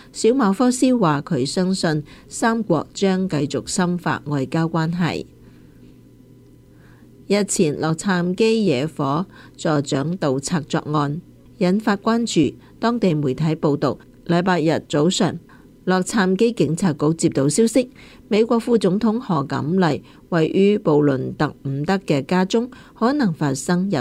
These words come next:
室盜竊案。該住宅位於受帕利塞德大火影響嘅疏散區內。洛杉磯警察局證實，喺宵禁期間，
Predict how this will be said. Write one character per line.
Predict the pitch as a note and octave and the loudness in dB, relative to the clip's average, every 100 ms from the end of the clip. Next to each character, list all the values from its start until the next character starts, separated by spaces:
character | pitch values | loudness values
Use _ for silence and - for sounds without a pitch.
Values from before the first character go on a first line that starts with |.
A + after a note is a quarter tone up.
| - | -4
室 | - F#3+ F#3+ | -4 -4 -2
盜 | D#3 C3+ | -2 0
竊 | - F3+ D3+ | 0 -2 0
案。 | D3+ D3 D#3+ - - - - | 0 -2 -6 -12 -20 -20 -4
該 | A3+ B3+ | 0 2
住 | A#3 E3 | 2 2
宅 | D#3 D3 | 2 0
位 | E3 D3 C3+ - | 0 0 0 2
於 | F3 | 0
受 | F#3 F3 C#3+ C#3 - - - | 2 0 0 -2 -6 -20 -6
帕 | G#3+ | -4
利 | - D#3+ | 0 0
塞 | C3+ F#3+ C#3 | 0 0 0
德 | F#3 F#3+ | -2 -2
大 | F3 C#3 | -2 0
火 | C#3 D3 C#3 | 0 0 0
影 | F3 B2+ E3 | 2 0 0
響 | F3+ C#3 | 0 0
嘅 | D3+ C#3 | 0 0
疏 | C#3+ F#3+ F3 | 0 0 -2
散 | F3 D#3 C#3 | 0 -2 -2
區 | C#3+ F#3+ | -2 0
內。 | F3+ D3+ D3+ - - - - - | 2 2 0 -4 -18 -20 -20 -4
洛 | G3 | 0
杉 | F#3+ A#3 G3+ | 0 0 2
磯 | A3 B3+ | 2 2
警 | G3 D#3 | 0 0
察 | E3+ F3+ | 0 0
局 | D3 | 2
證 | E3 E3 D3+ D3 | 0 2 0 0
實， | F3+ - - - - - | -2 -4 -8 -20 -20 -4
喺 | G3 A#3 | 2 2
宵 | B3 C#4 C4+ | 2 2 4
禁 | G#3+ E3 E3+ | 2 0 0
期 | F#3+ D3 | 0 -2
間， | C#3+ F#3+ G#3+ | 0 0 0